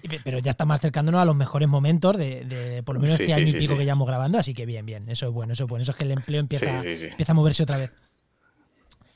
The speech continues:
Speaker 1: ¿Y qué destacamos esta semana?
Speaker 2: Pues mira, esta semana vamos a desca-, destacar el servicio de consultoría personalizada,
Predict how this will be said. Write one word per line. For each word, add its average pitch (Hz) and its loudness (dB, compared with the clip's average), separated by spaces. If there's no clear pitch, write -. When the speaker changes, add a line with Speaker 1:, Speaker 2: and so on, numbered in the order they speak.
Speaker 1:
¿Y 156 -10
qué 185 0
destacamos 185 2
esta 165 2
semana? 165 4
Speaker 2:
Pues 113 2
mira, 117 4
esta 123 0
semana 135 4
vamos 139 4
a 135 4
desca-, 131 0
destacar 117 2
el 151 2
servicio 143 4
de 156 8
consultoría 120 2
personalizada, 98 0